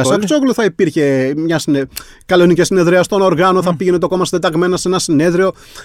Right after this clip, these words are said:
Speaker 2: Δεν θα υπήρχε, νομίζω, πολύ μεγάλη αμφισβήτηση, αν δεν υπήρχε ο Κασελάκης, λέω, έτσι.
Speaker 1: Ναι, ναι.
Speaker 2: Όχι τώρα που έβαλε, προσφυγετικό, γιατί πριν την εποχή Κασελάκη, ε, τα προγνωστικά δίναν Έφη Αξιόγλου από τον πρώτο γύρο.
Speaker 1: Ναι.
Speaker 2: Άρα θα ήταν απόλυτη κυρίαρχος.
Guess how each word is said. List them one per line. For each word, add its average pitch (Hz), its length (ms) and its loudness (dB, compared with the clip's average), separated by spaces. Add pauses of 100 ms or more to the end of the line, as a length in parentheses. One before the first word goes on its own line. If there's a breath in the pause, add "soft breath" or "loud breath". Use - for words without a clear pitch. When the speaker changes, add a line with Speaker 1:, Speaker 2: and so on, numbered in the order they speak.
(120)
Speaker 2:
Δεν 208 120 -2
θα 240 140 -2
υπήρχε, 202 360 0
νομίζω, 160 340 2
πολύ 147 260 2
μεγάλη 139 320 2
αμφισβήτηση, 127 460 0
αν 151 100 0
δεν 151 120 2
υπήρχε 151 220 -2
ο - 20 -2
Κασελάκης, 151 400 -2
λέω, 101 120 -4
έτσι. 101 240 -6
Speaker 1:
Ναι, 160 140 -2
ναι. 131 220 -2
Speaker 2:
Όχι 131 200 -4
τώρα 127 240 2
που 107 140 -6
έβαλε, 92 240 -6 (240)
προσφυγετικό, 107 520 -10
γιατί 147 300 -4 (540 loud breath)
πριν 180 320 4
την 147 240 2
εποχή 120 360 -2
Κασελάκη, 120 680 -2 (560 loud breath)
ε, 131 480 0
τα 131 100 -2
προγνωστικά 135 460 -2
δίναν 196 340 0
Έφη 190 280 -2
Αξιόγλου 190 340 -2
από 202 100 -2
τον - 80 -2
πρώτο 214 180 0
γύρο. 160 380 0
Speaker 1:
Ναι. 139 340 -6
Speaker 2:
Άρα 160 160 -4
θα - 100 -8
ήταν 185 160 -2
απόλυτη 196 300 0
κυρίαρχος. 170 600 -2